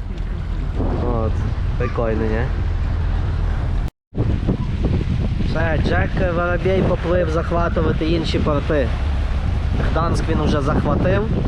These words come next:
Ту-ту. А вон за ним наш.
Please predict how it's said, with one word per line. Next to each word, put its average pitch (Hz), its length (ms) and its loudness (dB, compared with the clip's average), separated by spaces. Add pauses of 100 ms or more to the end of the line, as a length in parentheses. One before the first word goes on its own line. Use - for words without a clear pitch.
(1120)
Ту-ту. 415 840 2 (1200)
А 131 80 0
вон 175 320 2 (600)
за 131 180 2
ним 180 400 4 (1800)
наш. 147 400 2